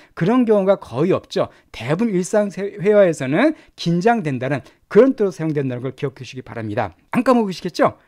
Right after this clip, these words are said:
"I have butterflies." 예. 자, 그리고 나온 김에 또 긴장된다는 의미를 가진 또 다른 중요한 표현 하나 제가 설명드리겠습니다. 요것도 기억해 두세요. 바로 뭐냐면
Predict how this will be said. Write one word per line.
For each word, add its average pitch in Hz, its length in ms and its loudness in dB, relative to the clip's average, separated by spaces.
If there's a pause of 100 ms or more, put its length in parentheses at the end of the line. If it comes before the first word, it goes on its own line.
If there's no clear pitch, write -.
"I 131 100 -4
have 135 140 -6
butterflies." 135 720 -4 (220)
예. 82 180 -14 (200)
자, 135 120 -4
그리고 180 280 2 (140)
나온 208 400 4
김에 190 440 0 (180)
또 190 160 -4
긴장된다는 247 960 0
의미를 175 200 -2
가진 165 280 -6
또 294 160 -4
다른 254 340 0
중요한 190 460 0
표현 185 160 -10
하나 160 100 0
제가 143 140 -4
설명드리겠습니다. 135 1040 -2 (340)
요것도 247 580 2
기억해 120 320 -6
두세요. 104 500 -6
바로 101 200 -12
뭐냐면 104 500 -2